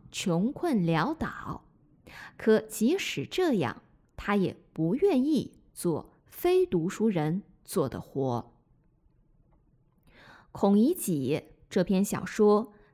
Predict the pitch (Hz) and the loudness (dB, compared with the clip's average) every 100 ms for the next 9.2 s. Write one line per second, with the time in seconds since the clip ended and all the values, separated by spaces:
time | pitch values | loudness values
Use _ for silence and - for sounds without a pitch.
0 | - 294 240 - 302 302 240 190 196 175 | -2 2 2 2 2 4 2 2 2 0
1 | - _ _ - 339 349 - 160 160 165 | -4 _ _ 0 0 0 0 0 2 0
2 | - - - 170 156 165 254 349 247 - | -2 -8 -2 0 2 0 0 0 -2 -4
3 | - 143 143 269 - - _ _ _ _ | -8 -6 -2 -2 -4 -10 _ _ _ _
4 | _ _ _ - _ - 349 330 320 330 | _ _ _ -20 _ -2 0 4 2 2
5 | - - 202 196 - 339 262 247 381 349 | -4 2 2 2 0 2 2 2 0 2
6 | 220 156 131 - 98 123 _ _ _ _ | 2 0 -4 -4 -8 -8 _ _ _ _
7 | - 440 262 165 180 185 170 - 208 214 | -2 0 2 0 2 2 0 0 0 0
8 | 214 214 - - 196 156 175 302 - 90 | -2 -2 -4 -6 -4 -2 -2 -2 -6 -8
9 | 90 | -8